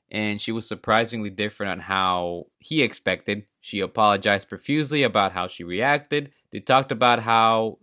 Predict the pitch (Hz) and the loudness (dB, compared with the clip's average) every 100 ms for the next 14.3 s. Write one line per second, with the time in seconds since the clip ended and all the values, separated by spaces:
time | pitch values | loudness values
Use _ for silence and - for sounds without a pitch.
0 | _ 107 110 101 104 95 104 90 92 87 | _ -2 0 0 0 0 -2 -6 -6 -6
1 | - 90 - 98 95 87 85 90 87 87 | -10 -14 -10 -8 -6 -8 -6 -6 -6 -8
2 | 90 87 85 - - 64 120 127 - 131 | -8 -8 -10 -14 -20 -14 -6 -6 0 2
3 | 123 123 _ _ - 107 107 107 - 104 | 2 0 _ _ -6 -4 -4 -4 -4 -4
4 | 92 92 87 90 82 - 85 95 90 95 | -4 -6 -4 -6 -6 -10 -8 -8 -8 -10
5 | 92 - 90 87 87 87 90 - 87 85 | -12 -10 -10 -10 -12 -14 -16 -8 -6 -6
6 | 85 - _ - 95 92 104 90 98 98 | -8 -12 _ -12 -8 -8 -10 -12 -8 -4
7 | 101 - 123 139 175 165 107 - _ _ | -4 -2 2 6 8 6 0 -6 _ _
8 | _ 101 95 - 117 120 135 107 123 139 | _ -10 -8 -6 0 2 2 2 0 0
9 | 139 139 127 135 127 120 113 107 107 107 | -2 2 2 2 -4 -4 -4 -4 -4 -4
10 | 104 107 107 _ _ 92 87 87 - - | -6 -8 -12 _ _ -12 -10 -10 -12 -14
11 | - - 156 - - - _ - 101 98 | -6 2 2 0 -8 -18 _ -8 -8 -6
12 | 98 - 101 - - - - _ _ 117 | -6 -4 -4 -4 -8 -10 -18 _ _ 2
13 | 123 135 127 143 151 147 104 104 104 _ | 4 4 0 0 2 2 2 0 -2 _
14 | - - | -20 -20